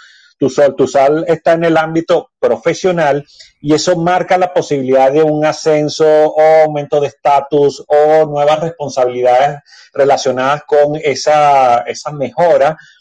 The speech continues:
relacionada con, con el área profesional. Al lado de tu, de tu propio sol está Mercurio, así que en temas comunicacionales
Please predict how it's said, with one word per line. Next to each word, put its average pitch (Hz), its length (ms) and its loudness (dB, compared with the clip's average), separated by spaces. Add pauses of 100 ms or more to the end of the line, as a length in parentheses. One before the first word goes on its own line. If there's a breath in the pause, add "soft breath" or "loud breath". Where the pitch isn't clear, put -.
(340 soft breath)
relacionada 131 640 0
con, 127 800 -2 (400)
con 120 540 -4
el 123 160 0
área 127 240 2
profesional. 156 720 -2
Al 127 160 -2
lado 131 240 2
de 160 80 2
tu, 120 180 -8 (200)
de 123 200 -4
tu 120 160 -12
propio 131 220 -8
sol 151 180 -8
está 107 220 -8
Mercurio, 170 600 0
así 135 220 -4
que 147 80 -4
en 147 100 -4
temas 139 280 -2
comunicacionales 139 960 -4